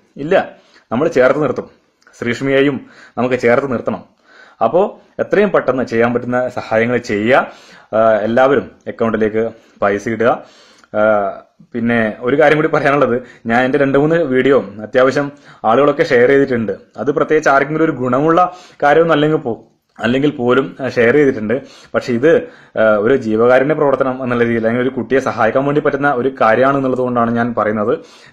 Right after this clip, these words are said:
ഷെയർ ചെയ്യുക, എല്ലാവരെയും അറിയിക്കുക. ചെയ്യാൻ പറ്റുന്ന സഹായങ്ങൾ ഒരുപാട് ഈ, ആ, സുഹൃത്തുക്കളൊക്കെ എൻ്റെ ഫ്രണ്ട് ലിസ്റ്റിലുണ്ട്, അവരോടും കൂടി അഭ്യർത്ഥിക്കുകയാണ്. എല്ലാവരും ഇവിടുത്തെ കോളേജിലെ മറ്റ്, ആ, ഫറൂഖ് കോളേജിലെ മാത്രമല്ല മറ്റ് കോളേജുകളിലെ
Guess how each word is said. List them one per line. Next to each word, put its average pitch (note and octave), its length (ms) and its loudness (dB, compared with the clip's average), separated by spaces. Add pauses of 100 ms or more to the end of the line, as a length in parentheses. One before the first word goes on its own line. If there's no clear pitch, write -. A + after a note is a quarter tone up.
(120)
ഷെയർ G#2 220 0
ചെയ്യുക, C3 400 4 (320)
എല്ലാവരെയും C3 540 0
അറിയിക്കുക. A2+ 640 -2
ചെയ്യാൻ F#3+ 320 0
പറ്റുന്ന A3 200 0
സഹായങ്ങൾ B2+ 520 0 (100)
ഒരുപാട് E3 340 2 (140)
ഈ, D3 260 -2 (360)
ആ, C3 140 4
സുഹൃത്തുക്കളൊക്കെ C#3 580 2
എൻ്റെ C#3 120 2
ഫ്രണ്ട് B2 260 -4
ലിസ്റ്റിലുണ്ട്, C3 380 -4
അവരോടും C3 360 2
കൂടി D#3+ 180 2
അഭ്യർത്ഥിക്കുകയാണ്. A2+ 760 -4 (320)
എല്ലാവരും A2+ 480 2
ഇവിടുത്തെ G#2+ 240 -2
കോളേജിലെ A#2+ 640 2 (200)
മറ്റ്, A#2 560 2 (440)
ആ, B2+ 280 0
ഫറൂഖ് B2 280 0
കോളേജിലെ D#3+ 260 4
മാത്രമല്ല B2+ 680 0
മറ്റ് B2+ 280 -4
കോളേജുകളിലെ C3 640 2